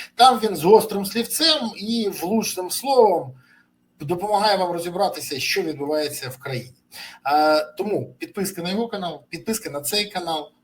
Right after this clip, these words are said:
будете знати більше, будете знати першими. Вподобайка, це теж важливо.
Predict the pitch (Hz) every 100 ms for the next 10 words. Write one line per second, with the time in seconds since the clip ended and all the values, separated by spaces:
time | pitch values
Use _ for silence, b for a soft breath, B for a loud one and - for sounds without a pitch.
0 | 131 190 180 151 160 151 139 180 190 175
1 | 139 151 - 147 135 151 147 131 107 -
2 | - - B B B - - 220 202 160
3 | 127 - - - 127 120 110 - -